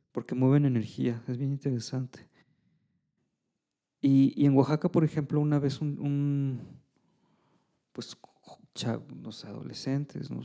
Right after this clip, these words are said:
no, no sé qué edad tendrían, dieciséis, diecisiete años, nos decían, pues, "¿Qué pedo con esto, no?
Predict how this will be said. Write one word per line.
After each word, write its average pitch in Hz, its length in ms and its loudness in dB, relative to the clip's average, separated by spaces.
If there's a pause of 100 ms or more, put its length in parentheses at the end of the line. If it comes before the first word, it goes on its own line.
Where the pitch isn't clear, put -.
(140)
no, - 140 -12 (680)
no 123 120 -12
sé - 200 -6
qué 131 100 0
edad 123 140 2
tendrían, 127 580 -2 (600)
dieciséis, 123 460 -4
diecisiete - 300 -2
años, 135 260 4
nos 123 120 0
decían, 117 160 0
pues, 113 220 -10 (720)
"¿Qué - 100 -20
pedo 214 360 -4
con 175 160 0
esto, 220 260 -2
no? 196 300 0